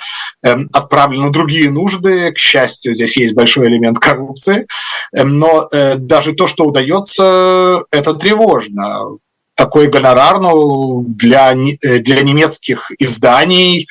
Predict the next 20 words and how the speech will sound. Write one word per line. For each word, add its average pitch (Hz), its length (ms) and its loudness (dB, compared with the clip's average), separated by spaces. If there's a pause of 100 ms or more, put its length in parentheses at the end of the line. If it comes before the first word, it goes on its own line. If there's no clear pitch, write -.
(300)
для, 120 760 4
э, 120 40 0 (840)
издания 135 500 2
книги, 175 320 -2
он 151 140 2
совершенно 135 360 -2
бес-, 139 260 -2
он 143 440 2
совершенно 147 500 0
безумный. 160 600 -2 (400)
Я 131 160 2
думаю, 147 200 0
что 143 160 -4
если 143 240 0
Ангела 147 360 2
Меркель 143 360 -2
решила 127 340 2
бы 123 120 2
написать 127 420 -2
мемуары, 139 640 2